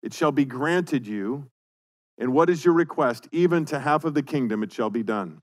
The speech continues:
Then Queen Esther replied, "If I have found favor in your sight, O king, and if it pleases the king, let my life be given me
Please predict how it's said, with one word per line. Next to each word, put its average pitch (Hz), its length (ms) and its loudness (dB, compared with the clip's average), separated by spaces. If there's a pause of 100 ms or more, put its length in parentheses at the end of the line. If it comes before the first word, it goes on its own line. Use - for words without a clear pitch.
(960)
Then 165 320 2
Queen 170 400 0
Esther 139 320 -4
replied, 107 640 -2 (480)
"If 113 160 -6
I 147 160 2
have 160 180 0
found 175 300 0
favor 151 420 0
in 156 140 -2
your 170 160 -2
sight, 117 340 -6
O 120 80 -2
king, 123 480 -10 (300)
and 113 100 -4
if 127 80 -6
it - 140 -10
pleases 165 460 -2
the 156 100 -2
king, 123 480 -6 (440)
let 180 320 2
my 175 260 2
life 147 540 4
be 135 120 2
given 120 420 0
me 110 360 -4